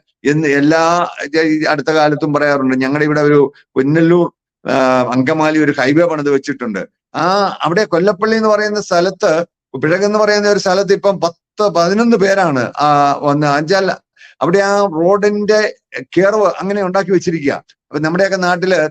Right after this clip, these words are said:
തമാശന് പറയും എം എൽ എ വളവ്, എന്ന് വെച്ചാൽ എം എൽ എക്ക് വേണ്ടപ്പെട്ട ആളുകളുടെ ഭൂമിയാണെങ്കിൽ അവിടെ നേരെയാക്കാതെ വളച്ചു വെക്കും, വാഹനങ്ങൾ വന്ന് തെന്നി മറിഞ്ഞങ്ങ് പോകും എന്ന് പറഞ്ഞതുപോലെ ഈ റോഡിലുണ്ടായ അപകടം ഇത് ക-, വെർട്ടിക്കലായിട്ട് ആ മണ്ണെടുത്തു എന്നുള്ളതാണ്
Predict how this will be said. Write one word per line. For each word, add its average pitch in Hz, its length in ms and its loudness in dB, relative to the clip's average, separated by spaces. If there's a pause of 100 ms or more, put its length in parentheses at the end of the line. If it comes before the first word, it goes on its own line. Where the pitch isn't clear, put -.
തമാശന് 170 340 -2
പറയും 156 240 0
എം 156 160 -2
എൽ 175 140 2
എ 175 40 2
വളവ്, 147 280 2
എന്ന് 139 140 -4
വെച്ചാൽ 160 160 -2
എം 156 140 -2
എൽ 175 120 0
എക്ക് 180 160 0
വേണ്ടപ്പെട്ട 175 480 0
ആളുകളുടെ 170 440 2 (100)
ഭൂമിയാണെങ്കിൽ 160 640 0 (300)
അവിടെ 156 160 0
നേരെയാക്കാതെ 160 880 0
വളച്ചു 160 260 -2
വെക്കും, 160 320 -2 (300)
വാഹനങ്ങൾ 170 580 0
വന്ന് 165 260 0
തെന്നി 160 180 0
മറിഞ്ഞങ്ങ് 156 460 0
പോകും 120 260 0
എന്ന് 185 140 -2
പറഞ്ഞതുപോലെ 170 760 0
ഈ 220 440 -2 (360)
റോഡിലുണ്ടായ 190 720 2
അപകടം 175 600 0 (120)
ഇത് 180 420 2 (400)
ക-, 139 180 2
വെർട്ടിക്കലായിട്ട് 214 920 0
ആ 196 100 0
മണ്ണെടുത്തു 190 640 -4
എന്നുള്ളതാണ് 175 720 -2